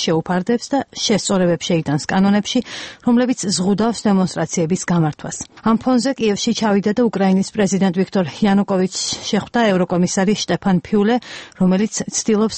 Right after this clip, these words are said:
ხელი შეუწყოს ხელისუფლებისა და ოპოზიციის მოლაპარაკების პროცესს.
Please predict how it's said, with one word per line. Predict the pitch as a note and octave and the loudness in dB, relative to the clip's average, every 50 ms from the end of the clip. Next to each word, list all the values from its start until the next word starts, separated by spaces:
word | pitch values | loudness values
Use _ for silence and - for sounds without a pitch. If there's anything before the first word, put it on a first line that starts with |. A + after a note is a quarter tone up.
| - | -2
ხელი | - A3+ A3 B3 A3+ - | 0 2 2 2 2 2
შეუწყოს | - F#3+ E3 E3 - - G3 G3+ - - - | 2 0 0 0 0 0 -2 -2 -2 0 0
ხელისუფლებისა | G#3 F#3+ F#3+ - G3 - - F#3 F3 F3 - G3 F3+ | 0 2 2 0 0 0 0 0 2 2 0 0 0
და | A3 G3+ F3 | 0 0 0
ოპოზიციის | - E3 D#3+ D#3 E3+ D#3 - - F3+ F#3 - - | 0 -2 0 0 -2 -2 -2 -2 -2 0 0 0
მოლაპარაკების | G3 F3+ F3 E3 - - D#3 D#3 D#3 - - D3+ D3 E3+ D#3+ - | 2 2 2 2 0 -2 -2 -2 -4 -4 -4 -4 -4 -4 -4 -6
პროცესს. | - - - F3 E3 - - - E3+ - - - - | -6 -4 -2 -2 -2 -2 -2 -4 -4 -4 -6 -6 -8